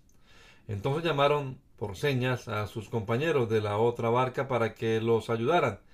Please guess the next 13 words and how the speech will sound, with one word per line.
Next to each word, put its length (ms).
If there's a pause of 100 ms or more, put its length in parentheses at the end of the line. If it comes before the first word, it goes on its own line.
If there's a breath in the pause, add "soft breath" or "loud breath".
(420 soft breath)
Ellos 320
se 80
acercaron 920
y 180
llenaron 640 (520)
tanto 520
las 220
dos 180
barcas 460
que 200
comenzaron 640
a 60
hundirse. 720